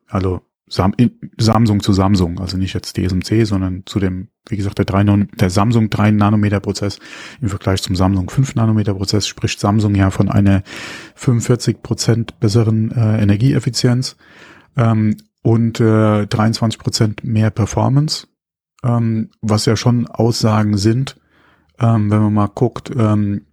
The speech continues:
was ja alleine die Änderung von dem Prozess betrifft, ja. Ähm, und wenn man da mal grob, ja, von ähnlichen Daten ausgeht, die T S M C, äh, oder Apple dann auch mit ihrem, äh,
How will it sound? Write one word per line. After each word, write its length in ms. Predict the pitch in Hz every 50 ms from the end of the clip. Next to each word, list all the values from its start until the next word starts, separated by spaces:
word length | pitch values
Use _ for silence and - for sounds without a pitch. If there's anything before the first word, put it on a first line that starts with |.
| _ _ _ _ _ _ _ _
was 360 | - - 98 107 107 - -
ja 100 | 117 110
alleine 440 | 107 104 104 104 98 101 107 104 98
die 320 | 92 98 98 98 101 101 -
Änderung 520 | 101 107 107 104 98 98 95 92 92 92 - _ _ _ _ _ _ -
von 160 | - - 98
dem 100 | 95 92
Prozess 340 | - - - - 107 104 -
betrifft, 460 | - 104 - - 85 82 - - -
ja. 240 | 87 87 90 104 - _ - - - - - - - - - -
Ähm, 300 | 117 98 95 92 95 -
und 80 | 95
wenn 100 | 95 98
man 160 | 95 98 98 95
da 260 | - 95 92 98 104
mal 520 | 107 104 101 101 101 98 95 98 95 92 - _ _ _ _ _
grob, 420 | - - 104 110 110 104 - - - _ _ _ -
ja, 160 | 101 98 95
von 160 | - - 104
ähnlichen 500 | 101 - 113 110 104 107 107 101 - 104
Daten 320 | - 101 95 95 95 104 101
ausgeht, 560 | 95 95 101 104 - - 101 98 - - -
die 100 | 104 98
T 160 | - - 107
S 120 | 104 92 95
M 100 | 95 92
C, 380 | - - 104 101 104 104 107 - - _
äh, 80 | - 107 98 95 95
oder 180 | - 98 98 -
Apple 220 | 104 101 - 104
dann 180 | 98 104 98 98
auch 240 | 98 95 95 - -
mit 180 | 101 95 -
ihrem, 360 | - 110 98 98 98 95 98
äh, 460 | 90 92 98 95 98 98 101 101 -